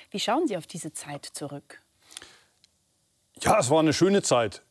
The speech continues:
Speaker 2: Ich bereue nicht, fast dreißig Jahre in dem Kloster zugebracht zu haben, aber ich genieße es jetzt auch wieder zurück zu sein in der Stadt und befreit zu sein von der großen Verantwortung.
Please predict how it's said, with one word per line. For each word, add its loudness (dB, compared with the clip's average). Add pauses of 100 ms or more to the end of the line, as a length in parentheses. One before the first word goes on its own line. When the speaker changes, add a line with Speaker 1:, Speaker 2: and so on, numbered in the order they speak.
(140)
Speaker 2:
Ich -8
bereue 4
nicht, 0
fast -2
dreißig 0
Jahre 2
in -2
dem -4
Kloster -4 (400)
zugebracht -4
zu -2
haben, 2
aber -2
ich -8
genieße -4
es -8
jetzt -6
auch -6
wieder -6
zurück -10
zu -14
sein -4
in -8
der -8
Stadt -8
und -8
befreit -2
zu -8
sein -6
von -12
der -8
großen -8
Verantwortung. -10